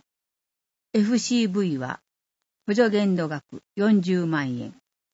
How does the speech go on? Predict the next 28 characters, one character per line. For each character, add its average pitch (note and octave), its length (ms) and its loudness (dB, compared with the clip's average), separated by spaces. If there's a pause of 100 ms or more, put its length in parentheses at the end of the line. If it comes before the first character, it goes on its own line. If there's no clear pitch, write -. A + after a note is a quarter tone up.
(120)
補 G#3+ 80 -4
助 A#3+ 140 4
対 A3+ 260 0
象 G#3 220 -2
自 F3+ 180 -4
動 D3+ 240 -4
車、 - 240 -14 (960)
超 A#3+ 240 2
小 F3 140 -4
型 F3 280 -2
電 F#3+ 260 0
気 F3 120 -8
自 D#3 180 -6
動 D3 220 -6
車、 - 220 -12 (600)
個 A#3+ 160 0
人 E3+ 240 -2 (120)
事 E3+ 220 -4
業 G3 220 0
者 D3 140 -8
の D3+ 120 -6
場 C#3+ 300 -8
合、 C3+ 60 -8 (640)
補 G#3+ 80 0
助 A#3 160 4
限 G#3+ 260 2
度 F3+ 100 -2
額 D3+ 160 -6